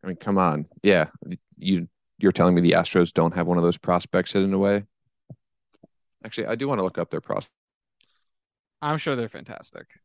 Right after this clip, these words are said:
Speaker 2: I, actually, I'm, I'm sure their prospect rating will probably go down now that Jeremy Pena is a legit major leaguer. Um,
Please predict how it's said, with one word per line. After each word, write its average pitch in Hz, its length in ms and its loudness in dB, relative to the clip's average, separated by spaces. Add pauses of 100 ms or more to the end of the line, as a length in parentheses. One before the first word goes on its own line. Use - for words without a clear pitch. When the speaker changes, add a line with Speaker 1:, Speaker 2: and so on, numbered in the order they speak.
(180)
Speaker 2:
I, 151 160 -2
actually, 156 300 0
I'm, 165 220 2
I'm 165 180 2
sure 208 160 0
their 175 80 2
prospect 160 380 -4
rating 143 160 -2
will 123 80 -4
probably 143 240 0 (220)
go 117 160 -6
down 139 340 0
now 113 100 -8
that 110 120 -14 (100)
Jeremy 113 220 -12
Pena 117 300 -6
is 110 320 -14 (240)
a 135 80 -14
legit 113 360 -12
major 117 240 -10
leaguer. 107 360 -8 (720)
Um, 131 380 -2